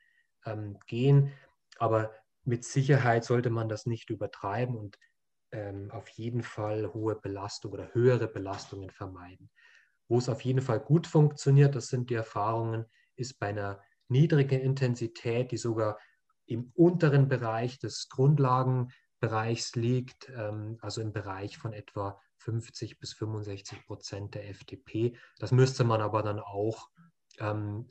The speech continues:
individuell steuern und, äh, ja, einfach schauen, wie erhole ich mich, wie ist die Anpassung, wie ist meine Leistungsfähigkeit. Im Zweifel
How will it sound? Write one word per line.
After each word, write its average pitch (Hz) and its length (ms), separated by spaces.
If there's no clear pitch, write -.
individuell 110 760
steuern 123 640
und, 104 380
äh, 104 420
ja, 95 360
einfach 107 300
schauen, 113 560
wie 135 220
erhole 135 380
ich 147 140
mich, 123 340
wie 123 320
ist - 200
die 165 100
Anpassung, 123 880
wie 127 200
ist - 140
meine 120 200
Leistungsfähigkeit. 117 1200
Im 120 160
Zweifel 131 800